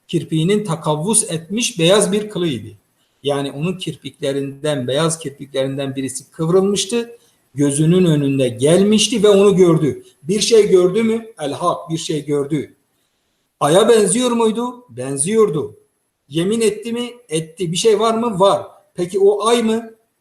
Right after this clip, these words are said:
Heyhat. Nerede? Kıl nerede? Kamer nerede?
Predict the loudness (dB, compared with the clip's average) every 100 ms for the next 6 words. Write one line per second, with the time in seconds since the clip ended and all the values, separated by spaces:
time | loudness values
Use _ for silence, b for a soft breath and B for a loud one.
0 | _ _ _ -14 -8 -4 -4 -4 -8 -16
1 | _ -8 -6 -6 -8 -14 -18 _ _ _
2 | _ _ _ -10 -8 -4 0 0 2 2
3 | 2 2 -2 -4 -6 -4 -2 -2 -2 -2
4 | -6 -14